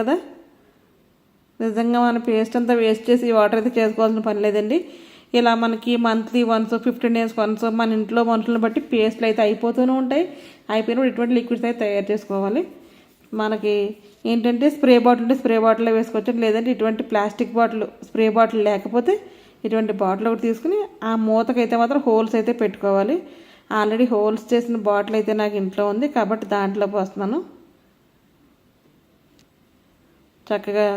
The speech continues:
దీని నిండా అయితే వచ్చిందండి నాకు. నేను ఒక హాఫ్ లీటర్ వాటర్ అయితే పోసాను. మీరు కూడా పేస్ట్ ఉంది కదా అని లీటర్ లీటర్ వాటర్ అయితే పోయొద్దు, హాఫ్ లేదంటే ఒక పావు లీటర్ వాటర్ అయితే పోసుకోవాలి. చక్కగా ఇలా ఈ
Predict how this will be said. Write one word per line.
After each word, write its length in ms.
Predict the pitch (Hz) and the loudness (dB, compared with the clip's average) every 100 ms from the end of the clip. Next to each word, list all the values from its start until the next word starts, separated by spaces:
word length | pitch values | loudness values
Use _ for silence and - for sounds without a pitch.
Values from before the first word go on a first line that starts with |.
| 202 | -2
దీని 140 | 226 220 | 0 0
నిండా 200 | 208 214 214 | 2 2 2
అయితే 160 | 247 359 - 233 | 2 0 0 -2
వచ్చిందండి 400 | 233 226 220 208 | 0 0 0 0
నాకు. 160 | 208 311 277 | 0 2 4
నేను 160 | 240 226 226 | 2 2 0
ఒక 80 | 226 220 | 2 2
హాఫ్ 160 | 226 233 | 2 0
లీటర్ 220 | 233 226 | 0 2
వాటర్ 260 | 208 208 233 220 226 | 2 2 0 -2 -2
అయితే 160 | 226 277 | 0 0
పోసాను. 380 | 226 220 214 247 370 - - _ - _ - | 0 0 -2 -2 -4 -10 -20 _ -20 _ 0
మీరు 200 | 254 269 | 2 4
కూడా 160 | 302 320 330 330 | 4 4 4 2
పేస్ట్ 280 | 254 247 262 294 | 4 4 4 0
ఉంది 180 | 277 277 | 0 0
కదా 140 | 262 285 | 2 2
అని 100 | 269 | 4
లీటర్ 240 | 247 247 | 4 4
లీటర్ 200 | 247 233 233 | 0 2 2
వాటర్ 260 | 220 226 262 | 2 4 2
అయితే 160 | 247 247 | 2 2
పోయొద్దు, 320 | 233 226 285 254 208 | 0 0 0 2 2
హాఫ్ 280 | 214 226 294 294 | 2 2 0 2
లేదంటే 320 | 254 247 247 311 262 | 2 0 -2 -2 -4
ఒక 80 | - | -4
పావు 160 | 208 208 | -2 -2
లీటర్ 180 | 226 247 226 | -2 0 2
వాటర్ 220 | 208 214 | 2 0
అయితే 140 | 208 233 | -2 -2
పోసుకోవాలి. 540 | 208 208 202 196 202 339 - - - _ _ _ _ _ _ _ _ _ _ _ _ _ _ | -2 -2 -2 0 0 -2 -4 -20 -20 _ _ _ _ _ _ _ _ _ _ _ _ _ _
చక్కగా 300 | 226 202 233 | -4 -2 -2
ఇలా 120 | |
ఈ 20 | 220 | 0